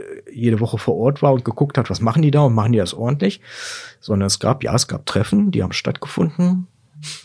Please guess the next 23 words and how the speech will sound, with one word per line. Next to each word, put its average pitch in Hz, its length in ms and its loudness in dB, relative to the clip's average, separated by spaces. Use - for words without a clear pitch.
auch 101 180 -2
in 98 140 -2
gewisser 82 340 -4
Regelmäßigkeit, 147 800 2
aber 110 120 -4
es - 140 -2
gab - 240 -2
halt 127 400 -2
keinen 131 240 2
Grund, 151 400 2
dass 127 120 0
er 131 80 2
jetzt, - 280 -2
äh, 127 420 -12
sozusagen 127 380 -2
an 117 80 0
der 95 180 2
Eignung 139 340 2
dieser 120 200 0
Mitarbeiterin 104 540 0
hätte 110 220 -2
zweifeln 120 420 0
können. - 200 -8